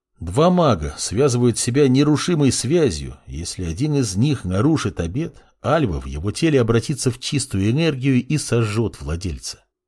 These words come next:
Самые благородные князья приносили ее императору, чтобы показать свою преданность.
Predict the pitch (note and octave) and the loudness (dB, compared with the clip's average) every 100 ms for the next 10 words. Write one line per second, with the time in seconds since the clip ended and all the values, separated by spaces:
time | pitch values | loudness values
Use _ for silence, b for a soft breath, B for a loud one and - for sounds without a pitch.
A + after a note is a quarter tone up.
0 | - - C#3+ F3 E3+ C3+ A#2+ A#2+ A2+ B2 | -10 -4 0 2 4 4 2 4 4 4
1 | D#3+ C3 C3 B2 A#2+ B2+ G#2 A#2+ C3 E2 | 4 2 2 2 2 2 2 0 0 0
2 | - D#2+ E2 - A#2+ A2 G#2 F#2 G#2+ A2 | -4 -4 -4 -4 0 0 2 0 2 0
3 | F2+ F#2 G2 C#3 - C#2+ - - - G2 | 0 -2 -2 -2 -6 -12 -14 -16 -8 -6
4 | E2+ - G2 F2+ A#2 - F#2+ F#2 - G#2+ | -4 -6 -4 -2 -4 -4 -6 -6 -2 -2
5 | C#2+ B1 - - - | -2 -10 -16 -20 -20